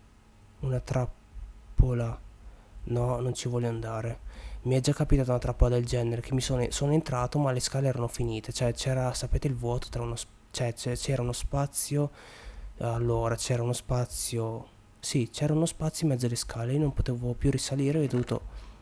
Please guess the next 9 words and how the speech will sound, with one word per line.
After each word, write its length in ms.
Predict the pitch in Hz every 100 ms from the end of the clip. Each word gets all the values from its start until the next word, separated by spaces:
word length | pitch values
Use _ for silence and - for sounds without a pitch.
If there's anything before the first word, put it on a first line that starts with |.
| -
ho 100 | 127
dovuto 300 | 135 139 143
sloggare. 680 | 127 131 123 117 127 117 - - - - - - - - - - - - -
E 100 | 147
ho 80 | 135
perso 380 | - 127 - -
tanti 320 | 135 135 -
bei 180 | 127 120
punti. 560 | - 120 113 117 120